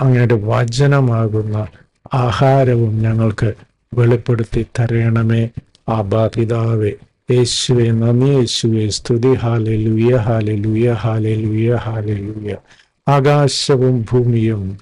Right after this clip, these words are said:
അതിലെ സമസ്തവും സൃഷ്ടിക്കുകയും പരിപാലിക്കുകയും ചെയ്യുന്ന കർത്താവിൽ നമുക്ക് ആശ്രയിക്കാം. അങ്ങ്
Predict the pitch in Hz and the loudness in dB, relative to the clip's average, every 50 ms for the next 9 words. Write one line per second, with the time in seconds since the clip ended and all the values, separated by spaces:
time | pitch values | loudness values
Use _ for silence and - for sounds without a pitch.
0 | - - - _ _ _ - 135 127 131 131 127 135 135 - - - - - 135 | -18 -20 -20 _ _ _ -2 0 2 4 4 6 6 4 2 0 -2 -2 0 2
1 | 131 135 143 135 - - - _ - 147 135 123 127 123 117 113 107 104 - - | 2 4 2 2 0 -4 -6 _ 0 2 2 2 2 2 0 -2 -4 -4 -6 -6
2 | - - 120 - - - 156 139 - - 139 123 131 131 127 123 120 120 120 113 | -6 -6 -6 -6 -4 -2 -2 0 2 2 2 4 4 4 4 4 4 2 2 0
3 | 110 104 - - - - - _ _ - 131 131 120 123 120 120 131 131 131 135 | -2 -4 -8 -12 -20 -20 -20 _ _ -2 0 2 2 2 2 2 2 2 4 4
4 | 135 139 135 135 139 131 - - 143 135 123 127 123 120 117 120 117 117 113 - | 2 2 2 2 2 0 0 0 0 2 4 4 4 4 2 2 0 0 -2 -2
5 | - - 127 117 113 110 113 117 110 110 110 110 104 - - - _ _ _ _ | -2 0 2 2 2 2 0 0 0 -2 -2 -4 -6 -8 -14 -20 _ _ _ _
6 | - 120 127 - - 139 135 127 127 127 131 131 123 117 120 117 107 - - _ | -4 -4 -4 -2 -2 0 2 4 4 4 4 4 2 2 0 -2 -2 -6 -10 _
7 | _ _ _ _ - 117 113 117 120 120 - - 127 113 107 104 - - _ _ | _ _ _ _ -6 -4 -2 -2 -2 -4 -4 -4 -4 -4 -4 -4 -6 -10 _ _
8 | _ _ _ _ _ - 110 110 110 113 120 120 120 - - - - - 143 127 | _ _ _ _ _ -6 -4 -2 -2 0 0 0 -2 -2 -4 -4 -4 -4 -2 -2
9 | 117 117 104 98 - - - 110 104 101 98 98 107 107 _ _ _ - - _ | 0 -2 -2 -4 -8 -10 -10 -8 -8 -8 -10 -12 -16 -20 _ _ _ -20 -20 _
10 | _ _ _ _ _ _ _ _ _ _ _ _ _ _ _ _ _ _ _ _ | _ _ _ _ _ _ _ _ _ _ _ _ _ _ _ _ _ _ _ _
11 | _ - 117 127 127 135 | _ -4 -2 0 0 0